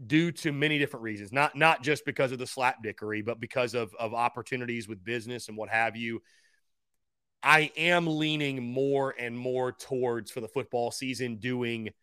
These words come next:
live stream watch-alongs and a post-game show, similar to, like, this right here, where people could call in, comment immediately following the game. Obviously, with that being said,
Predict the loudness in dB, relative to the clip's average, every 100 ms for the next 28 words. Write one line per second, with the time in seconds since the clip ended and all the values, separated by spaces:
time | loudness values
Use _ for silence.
0 | _ _ _ _ 4 6 6 4 -2 0
1 | 2 4 4 4 6 6 6 0 -8 -20
2 | _ _ _ _ _ _ -2 2 4 2
3 | 0 -2 -2 -2 2 4 4 2 -4 -4
4 | -6 -6 -6 -6 -14 _ _ _ _ -4
5 | 2 4 4 4 0 2 -2 2 2 2
6 | 2 2 2 -2 -10 -12 -2 4 6 6
7 | 0 -2 -4 -4 -2 -2 -4 -4 -6 -4
8 | -4 -6 -8 -4 -2 -2 -4 -8 -4 -2
9 | -2 -4 -8 _ _ _ _ _ _ _
10 | _ _ 8 8 10 6 2 2 0 2
11 | 2 6 8 8 4 -4 -4 -2 8 10
12 | 12 10 2